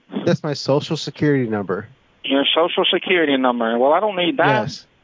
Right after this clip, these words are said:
Speaker 1: Why do you have that? Wh-, why do you have it? Th-, I mean, that's weird then, if you don't
Speaker 2: I mean, you
Speaker 1: Why
Speaker 2: just
Speaker 1: do you
Speaker 2: told me
Speaker 1: have
Speaker 2: to.
Speaker 1: Well, you wrote that down.
Speaker 2: Do what now?
Speaker 1: Well, you wrote that down, didn't you?
Speaker 2: Yeah, but I'm about to go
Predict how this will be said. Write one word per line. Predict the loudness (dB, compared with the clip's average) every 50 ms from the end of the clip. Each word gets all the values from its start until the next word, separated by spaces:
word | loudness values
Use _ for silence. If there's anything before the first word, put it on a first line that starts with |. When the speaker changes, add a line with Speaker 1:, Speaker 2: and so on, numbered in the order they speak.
| _ _ _ _ _ _ _ _ _ _ _ _ _ -20 -20 _ _ _ _ _ _
Speaker 1:
Why | 0 2 4 4 4 2
do | 2
you | 0 0
have | 2 2 2 2 0
that? | -2 -6 -8 -8 -10
Wh-, | -12 -8 -6 -6 -2 0
why | 2 2 2
do | 2 2
you | 2 2
have | 2 2 2 0
it? | -2 -2 -2
Th-, | -4 -4 -4
I | -2
mean, | 0 0 0 2
that's | 2 0 -2 -2 -2
weird | 0 2 2 2 2 0
then, | -2 -2 0 -2 -4
if | -6 -6 -6
you | -6 -2
don't | 0 2 2 2 0 -4 -8 -16 -20 _ _ _ _ _ _ _ _ _ _ _ _ _ _ _ _ _ -4
Speaker 2:
I | -2 0
mean, | 0 0 2 0
you | 0 0
Speaker 1:
Why | 2 2 2
Speaker 2:
just | 2
Speaker 1:
do | 2
you | 2
Speaker 2:
told | 2
me | 2 0
Speaker 1:
have | 0 0
Speaker 2:
to. | -2 -4 -6 -6 _ -18 -20 _ _ _ _ _ _ _ _ _ _ _ _ _ _ _
Speaker 1:
Well, | -6 -6 -6 -6
you | -8 -6 -4
wrote | -2 -2 -2 -4
that | -6 -6 -6 -6
down. | _ -2 -2 -2 -2 -6 -8 -14 -18 _ _ _ _ _ _ _ _ _ _ _ _ _ _ -16
Speaker 2:
Do | -14 -14 -14 -14 -8 -2 2 2
what | 4 4 4
now? | 4 2 2 2 0 -4 _ _ _ _ _ _ _ _ _ _ _ _ _ _ _ _ -20 -20 -20 _
Speaker 1:
Well, | 0 0 2
you | 4 4 4
wrote | 4 2 2 0
that | 0 -2 0 0
down, | 0 2 2 2 0 -2
didn't | -2 -4 -4 -4 -2
you? | 0 0 0 -2 -4 -10 -20 _ _ _ _ _ _ _ _ _ _ _ _ _ _ _ -18
Speaker 2:
Yeah, | -6 -2 0 2 2 2
but | 2 2
I'm | 0 2
about | 0 -2 0
to | 2 2
go | 2 2